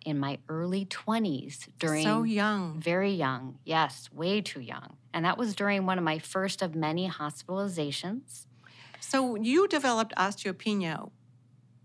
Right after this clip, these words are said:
Speaker 2: and they diagnosed you in your
Speaker 1: Mm-hmm.
Speaker 2: twenties. Was
Speaker 1: Correct.
Speaker 2: that something that they decided to do a dexa scan 'cause you're fracturing, or why did they do that?
Speaker 1: Back then, believe it or not, dexa scans weren't around. They just had that ankle,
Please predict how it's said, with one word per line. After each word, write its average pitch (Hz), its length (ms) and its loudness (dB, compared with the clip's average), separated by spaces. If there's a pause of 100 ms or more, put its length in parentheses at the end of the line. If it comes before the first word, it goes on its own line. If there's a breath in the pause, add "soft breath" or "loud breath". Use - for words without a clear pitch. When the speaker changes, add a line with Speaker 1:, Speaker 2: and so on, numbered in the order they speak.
(100)
Speaker 2:
and 190 180 2
they 247 140 4
diagnosed 202 580 0
you 180 100 -4
in 165 60 -6
your 151 100 -6
Speaker 1:
Mm-hmm. 190 120 0
Speaker 2:
twenties. 220 440 0 (160)
Was 175 280 2
Speaker 1:
Correct. - 60 -12
Speaker 2:
that 254 380 2
something 233 800 -2
that 196 160 -4
they 185 140 -2
decided 165 520 -2
to 175 100 -10
do 160 140 -6
a 156 40 -6
dexa 147 340 -6
scan 190 300 -6
'cause 170 180 -8
you're - 100 -8
fracturing, 277 840 -4
or 180 140 -2
why 190 180 0
did 208 160 -4
they 196 140 -4
do 175 160 -6
that? - 300 -8
Speaker 1:
Back 208 400 2
then, 254 300 4
believe 175 300 0
it 233 60 -2
or 247 80 2
not, 208 480 0 (100)
dexa 185 320 -2
scans 180 400 -2
weren't 180 200 -2
around. 170 580 -6 (140)
They 190 140 2
just 185 280 -4
had 180 240 2
that 165 360 4
ankle, 196 720 0